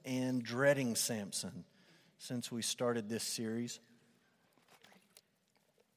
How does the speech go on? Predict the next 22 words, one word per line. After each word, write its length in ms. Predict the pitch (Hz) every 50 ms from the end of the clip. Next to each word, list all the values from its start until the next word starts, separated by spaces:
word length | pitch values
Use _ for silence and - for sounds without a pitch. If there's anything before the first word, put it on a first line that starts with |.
| _ _ _ -
It's 180 | 117 120 - -
just 320 | - 143 139 127 - -
a, 200 | 131 107 92 92 - - - - - - - - - - - - - - - _ _ _ -
even 260 | 123 131 143 156 151
as 160 | 139 131 117
I 100 | 127 120
read 280 | 120 117 123 127 131 131
it, 140 | 135 - - - - - - - - - _ _ -
read 260 | 120 123 127 131 123
the 80 | 120 117
story 500 | - - - 139 131 131 127 127 123 123
over 440 | 120 127 127 120 117 120 117 - - - -
again 420 | 117 117 110 113 117 123 123 120 113
today 400 | - 113 107 113 120 123 120 113
in 120 | 113 107
preparation, 840 | 104 - 131 123 - - 117 117 120 127 120 - - 110 104 101 98 -
it's 160 | 113 - -
just 300 | - 131 131 120 - -
a 60 | 107
strange, 760 | - - - - 117 120 120 120 117 117 120 117 - - - - - - -
strange 640 | - - - - 127 120 120 117 113 107 - -
story. 400 | - - 120 110 101 87 92 -